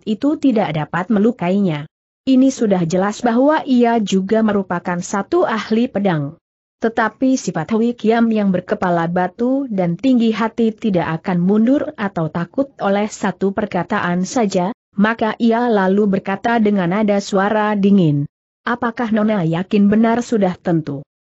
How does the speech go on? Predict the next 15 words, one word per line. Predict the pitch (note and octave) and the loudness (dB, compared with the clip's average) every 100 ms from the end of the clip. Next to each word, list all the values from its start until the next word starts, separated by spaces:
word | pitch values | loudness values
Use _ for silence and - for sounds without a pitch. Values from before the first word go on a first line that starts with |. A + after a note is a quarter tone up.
| - | -18
Silahkan | - A3+ A#3+ B3 - C4 B3 A#3 | -2 0 2 -2 -2 0 4 2
bertindak. | G3+ G3 A#3 G#3+ D#3+ - _ _ _ _ | 2 0 2 2 0 -4 _ _ _ _
Kalau | - A3+ A3+ C4 | -2 0 2 0
aku | - G3+ - | -2 -6 -4
bertindak | E3 F#3 F#3+ G#3+ A3+ F3 F3+ | -2 -2 0 2 2 2 0
lebih | G#3 A3 C#4 B3+ | 0 2 0 2
dulu, | A3+ A3+ A#3+ B3 _ _ | 0 2 0 -2 _ _
kamu | B3 C4 D#4 | 0 2 4
barangkali | G3+ F3 G3 G#3+ A3 G3+ G3+ | 2 0 0 -2 0 2 2
tidak | - G#3+ A#3+ | 2 2 2
ada | G#3+ G3 E3 | 2 0 -2
kesempatan | E3+ F3 F3 F#3 E3+ E3 | -4 -4 -4 -4 -2 -2
untuk | F#3 F#3+ E3 - | -2 -2 -2 -2
balas | F#3+ G3+ G3+ G3+ | 0 2 0 0
menyerang, | A#3+ A#3 B3 C4 B3+ C4 | 2 4 2 2 0 0